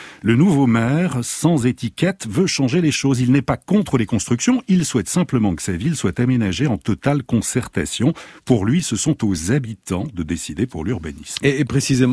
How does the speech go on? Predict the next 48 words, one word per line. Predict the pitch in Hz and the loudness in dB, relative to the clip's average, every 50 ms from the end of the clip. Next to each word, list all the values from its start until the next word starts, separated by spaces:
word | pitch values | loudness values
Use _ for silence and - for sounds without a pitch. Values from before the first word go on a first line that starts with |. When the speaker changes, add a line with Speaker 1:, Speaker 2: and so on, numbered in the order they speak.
| 151 190 202 196 | 2 2 0 0
Speaker 2:
euh, | 170 131 117 113 113 113 110 107 98 | 2 2 2 2 2 2 0 0 -2
comment | - - 135 143 151 | -2 -2 0 0 0
veut-il | 135 120 - - 151 127 | 0 0 0 0 -2 -2
procéder ? | - - 120 113 - 123 117 110 110 113 127 135 - _ | -2 -2 -2 0 2 0 2 2 0 -2 -2 -6 -8 _
Speaker 1:
Alors, | - 113 110 104 101 | -2 0 2 2 2
en | 113 117 | 2 0
créant | 101 - - 120 117 113 113 110 98 | 0 0 0 0 2 2 2 2 2
une | 92 98 101 | 2 2 0
convention | - - 127 120 110 120 117 - - - 117 113 107 | 0 0 2 2 4 2 0 0 0 0 0 0 2
citoyenne | - - 101 - 98 90 92 113 160 208 180 | 0 -2 -2 0 0 0 2 2 2 2 2
pour | - 135 107 | 0 -2 -2
définir | 95 92 - - 95 95 95 90 | -2 -2 -2 0 0 0 0 0
les | 85 90 | 0 -2
règles | 82 101 131 185 185 147 | 0 0 0 2 2 0
et | 117 | 2
rédiger | 98 117 127 120 123 123 107 123 | 2 2 0 0 0 0 0 2
une | 123 117 104 | 2 2 2
charte | - - - 139 117 - - - 113 | 0 0 -2 -2 -4 -4 -6 -6 -2
de | 98 101 | 0 0
l'urbanisme, | 101 98 117 113 95 98 107 120 135 175 208 202 - - | 2 2 2 0 0 0 0 2 2 2 2 2 2 0
il | 135 127 | 2 2
a | 127 | 2
lancé | 127 127 127 117 - - 131 | 2 2 0 0 0 0 0
un | 120 113 | 2 2
appel | 110 110 - - 120 107 | 2 0 0 -2 -2 -2
à | 98 - | -2 -4
candidature | - - 165 185 165 160 151 151 131 - - 139 - | -2 -2 0 2 2 2 2 0 0 0 0 -2 -2
pour | - 107 - - | -2 -6 -6 -2
tous | - 147 | 0 0
les | 123 101 | 2 2
volontaires. | 85 82 117 120 113 110 92 - - 113 127 165 185 185 170 190 - - - - - - - - | 2 2 2 2 2 2 0 0 0 0 2 0 0 0 0 -2 -4 -6 -14 -20 -20 -16 -8 -4
La | 95 95 | -2 -2
convention | 92 - 117 110 104 101 104 98 - - 113 104 101 | -2 0 0 0 2 0 0 -2 -2 0 0 0 0
citoyenne | - - 92 - 98 95 104 107 98 | -2 -4 -4 -2 -2 0 0 0 -2
sera | 85 - 104 90 87 87 | -2 -2 -2 -2 -2 -4
formée | - - 98 92 98 104 98 | -4 -4 -2 0 0 0 0
par | - - 82 78 | -2 -4 -6 -6
le | 78 78 | -6 -6
C | - - - - 120 113 | -6 -4 0 0 0 2
A | 107 | 2
U | 101 113 117 113 120 | 2 2 2 2 0
E | 113 | 0
soixante-seize, | - - 101 90 - 98 95 - - 156 180 190 - - | -2 -4 -6 -4 -2 -2 -2 -2 -2 -2 -2 -2 -4 -2
Conseil | - 160 156 127 - - 143 135 120 117 | 0 0 0 0 0 0 0 0 0 -2
Architecture, | 110 - - - 120 - - 120 - - - 98 90 127 | -4 -6 -8 -8 -6 -4 -4 -6 -4 -4 -4 -2 0 2
Urbanisme, | 143 113 107 117 120 110 104 - - 123 | 0 0 0 0 0 0 -2 -2 0 0
Environnement, | 127 120 101 113 104 107 113 135 175 | 0 0 0 -2 0 0 2 2 2
notamment | 190 165 131 - 139 127 135 143 - | 2 0 0 0 0 2 2 2 0